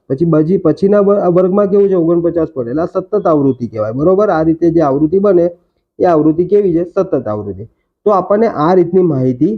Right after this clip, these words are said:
માંગી છે. એની સામે જે આવૃત્તિ છે, સતત વર્ગ છે, એની સામે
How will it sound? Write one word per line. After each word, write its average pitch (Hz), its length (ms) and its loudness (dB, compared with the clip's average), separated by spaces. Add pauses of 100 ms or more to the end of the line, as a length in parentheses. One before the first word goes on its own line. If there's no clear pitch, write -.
માંગી 139 360 -2
છે. 113 220 -4
એની 226 160 0
સામે 208 280 2
જે 214 120 2
આવૃત્તિ 190 480 0
છે, 147 180 0 (560)
સતત 185 300 0
વર્ગ 156 280 2
છે, 156 160 0 (160)
એની 175 280 2
સામે 165 300 2